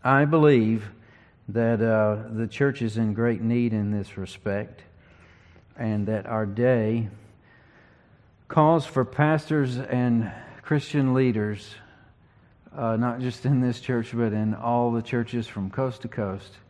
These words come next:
uh, to think about this theologically. And I'm not saying by that that we don't think about it theologically, but that we think about it theologically first.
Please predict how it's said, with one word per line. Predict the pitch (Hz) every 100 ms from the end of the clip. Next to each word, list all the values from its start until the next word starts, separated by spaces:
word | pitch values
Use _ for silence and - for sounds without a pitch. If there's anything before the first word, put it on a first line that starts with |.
| _ _ _ _ -
uh, | 107 104
to | -
think | 107 - 143 143
about | 127 110 113 113 117
this | 113 110 - - - - _ _ _ _ _ - - -
theologically. | 117 110 101 95 92 87 87 - 95 90 _ _ _ _ _ _ _ _ _ _ _
And | 104 104
I'm | 110
not | 117 117
saying | 139 127
by | 117 113
that | 113 110
that | 123
we | 127 120
don't | 123 117 -
think | 113 98
about | 101 92 90
it | 90 -
theologically, | 104 95 90 87 95 95 104
but | 98 113 127
that | 113
we | 123 117
think | 143 147
about | 135 123 120
it | 113
theologically | - 120 117 110 107 101 101 107 101
first. | - - 127 110 92 - -